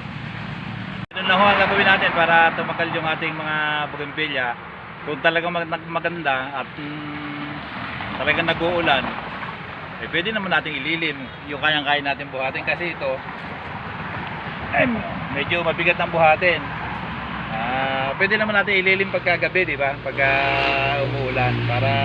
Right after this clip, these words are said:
maalagaan natin ang gusto. Eh, kasi nakakapanghinayang na malusaw kasi pagka ulan ng ulan talaga,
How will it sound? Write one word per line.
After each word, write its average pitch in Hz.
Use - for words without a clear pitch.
maalagaan 139
natin 131
ang 135
gusto. 131
Eh, 104
kasi 147
nakakapanghinayang 147
na 143
malusaw 139
kasi 139
pagka 131
ulan 131
ng 135
ulan 131
talaga, 120